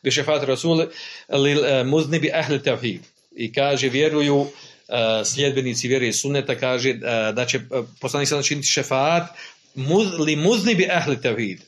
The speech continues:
Onim grešnicama od ahli tevhida, misli se oni koji činili veliki grijeh. Oko toga je veliko razilaženje. Najveće razilaženje oko šefate je šefat onima koji su činili velike grijehe. Mortekibil kebair.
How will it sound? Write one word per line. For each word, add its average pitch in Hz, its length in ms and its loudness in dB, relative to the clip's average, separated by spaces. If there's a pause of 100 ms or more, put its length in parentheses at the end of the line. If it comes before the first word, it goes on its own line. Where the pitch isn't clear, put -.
Onim 180 560 2
grešnicama 180 680 2
od 160 100 4
ahli 156 200 2
tevhida, 156 300 0
misli 165 240 0
se 143 120 0
oni 160 220 0
koji 151 100 0
činili 165 220 0
veliki 139 300 2
grijeh. 107 260 -4 (560)
Oko 151 180 0
toga 170 180 2
je 151 40 4
veliko 143 240 2
razilaženje. 117 320 0
Najveće 170 280 0
razilaženje 143 520 0
oko 120 140 -6
šefate 175 580 0
je 180 200 0 (420)
šefat 165 600 0
onima 180 520 2
koji 143 160 2
su 135 140 -6
činili 160 420 2
velike 143 640 0
grijehe. 110 520 -4
Mortekibil 143 560 0
kebair. 107 420 -2